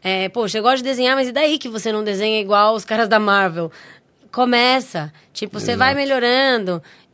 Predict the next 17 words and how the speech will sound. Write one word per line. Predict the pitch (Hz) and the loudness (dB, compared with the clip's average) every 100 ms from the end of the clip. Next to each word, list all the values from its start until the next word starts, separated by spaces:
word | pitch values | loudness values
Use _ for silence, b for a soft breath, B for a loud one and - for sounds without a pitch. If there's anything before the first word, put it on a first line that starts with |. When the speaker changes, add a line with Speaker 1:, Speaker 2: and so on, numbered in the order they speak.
| 185 131 107 73 | -18 -16 -16 -12
Speaker 1:
Não | 190 240 | -8 -6
precisa | 254 220 247 | -6 -8 -8
ter | 254 254 | -8 -6
também | 226 233 | -4 -4
a | 254 | -4
pretensão | 240 233 220 - 226 262 254 | -6 -6 -6 -4 -2 -2 -4
de | 220 254 254 240 | -6 -4 -4 -4
vender, | 202 220 185 202 220 240 220 | -4 -4 -2 0 2 2 0
de | 175 190 | -2 -6
virar | 180 170 165 208 196 202 226 | -8 -14 -10 -6 -2 0 0
um, | 226 214 202 202 196 190 | -2 -4 -6 -6 -6 -6
um | 185 | -6
quadrinista | 208 196 202 196 208 247 - 180 175 | -4 -4 -4 -4 -2 -4 -6 -10 -8
profissional, | 202 - - 196 202 240 | -12 -12 -10 -6 -4 -4
mas | 220 196 - B B B B | -4 -6 -10 B B B B
é | - 185 | -16 -14
tipo, | - 240 202 | -14 -12 -10